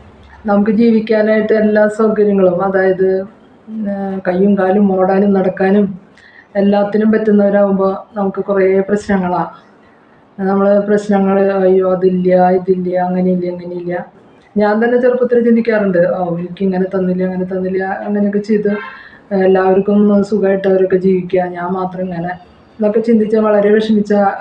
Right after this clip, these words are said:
സമയങ്ങളുണ്ട്. പക്ഷെ എൻ്റെ മക്കളെ കണ്ടപ്പോൾ അവരെങ്ങനെയാണെന്ന് വെച്ചാൽ ഭയങ്കര ഹാപ്പി, ജീവിക്കാനായിട്ട് ഭയങ്കര ആർത്തി അവർക്ക് ജീവിക്കാൻ. എന്താണെന്ന് വെച്ചാൽ അവർക്ക് തന്നെ പലപ്പോഴും അവർ കേൾക്കില്ല, അവർക്ക് അധികം ആയുസ്സില്ല, അങ്ങനെയൊക്കെ ഓരോരുത്തർ പറഞ്ഞിട്ട്, നമ്മൾ പറഞ്ഞിട്ടല്ല.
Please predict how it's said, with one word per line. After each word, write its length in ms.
സമയങ്ങളുണ്ട്. 640
പക്ഷെ 260
എൻ്റെ 180
മക്കളെ 400
കണ്ടപ്പോൾ 500
അവരെങ്ങനെയാണെന്ന് 800
വെച്ചാൽ 260
ഭയങ്കര 500
ഹാപ്പി, 400
ജീവിക്കാനായിട്ട് 840
ഭയങ്കര 500
ആർത്തി 380
അവർക്ക് 360
ജീവിക്കാൻ. 480
എന്താണെന്ന് 280
വെച്ചാൽ 180
അവർക്ക് 320
തന്നെ 180
പലപ്പോഴും 440
അവർ 160
കേൾക്കില്ല, 520
അവർക്ക് 280
അധികം 240
ആയുസ്സില്ല, 520
അങ്ങനെയൊക്കെ 420
ഓരോരുത്തർ 460
പറഞ്ഞിട്ട്, 380
നമ്മൾ 240
പറഞ്ഞിട്ടല്ല. 440